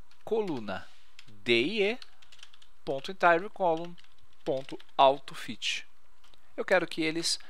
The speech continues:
ajustem depois no final essas duas colunas com tamanho automático.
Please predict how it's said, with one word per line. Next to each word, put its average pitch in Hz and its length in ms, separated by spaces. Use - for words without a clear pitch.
ajustem 156 580
depois 123 360
no 131 80
final 160 460
essas 135 300
duas 131 220
colunas 135 420
com 135 140
tamanho 123 340
automático. 123 720